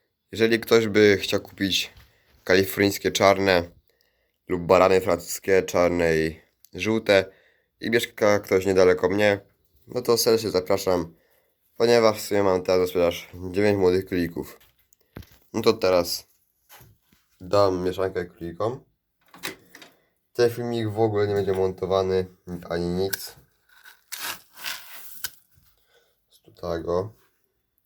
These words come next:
Dawno takiego filmiku w ogóle nie było, więc bez montażu oczywiście.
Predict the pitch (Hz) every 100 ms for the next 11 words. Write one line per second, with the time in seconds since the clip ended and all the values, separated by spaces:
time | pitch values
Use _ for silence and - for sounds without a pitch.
0 | _ _ _ _ _ _ _ _ _ _
1 | _ _ _ - - - - - _ _
2 | 82 87 92 92 92 92 92 - 92 92
3 | 92 90 85 82 82 107 104 107 _ _
4 | _ _ - - _ _ 82 80 80 -
5 | - - - - - - - _ - -
6 | - - _ _ _ _ _ _ _ _
7 | _ _ _ - - _ _ _ _ -
8 | _ _ 76 90 90 87 87 90 95 92
9 | 92 95 - 107